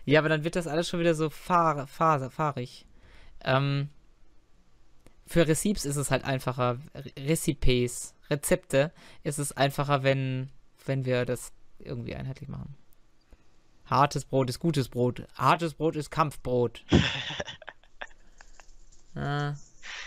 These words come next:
Speaker 1: ja, nee. Ich weiß nicht, ich bin noch hin und her gerissen, ob das, ähm, jedes Level, weil dann, wenn, wenn jedes Item wieder anfängt, eigene,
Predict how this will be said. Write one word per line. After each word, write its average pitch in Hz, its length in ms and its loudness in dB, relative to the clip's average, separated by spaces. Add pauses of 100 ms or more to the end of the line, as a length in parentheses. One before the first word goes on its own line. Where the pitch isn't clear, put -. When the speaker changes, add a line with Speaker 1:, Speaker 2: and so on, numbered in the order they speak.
(1120)
Speaker 1:
ja, 131 460 2
nee. 135 460 -2 (1300)
Ich 156 140 -2
weiß 165 180 4
nicht, 170 80 -6
ich - 60 -8
bin 180 80 -4
noch 180 100 0
hin 175 140 -2
und 165 80 -2
her 156 140 -2
gerissen, 147 340 -4
ob - 200 4
das, 139 260 0
ähm, 131 360 -4 (640)
jedes 156 280 4
Level, 151 180 0
weil 151 120 4
dann, 156 160 -4
wenn, 156 160 -4
wenn 156 120 -4
jedes 190 280 0
Item 165 320 -2
wieder 175 220 2
anfängt, 147 500 -6 (360)
eigene, 147 720 0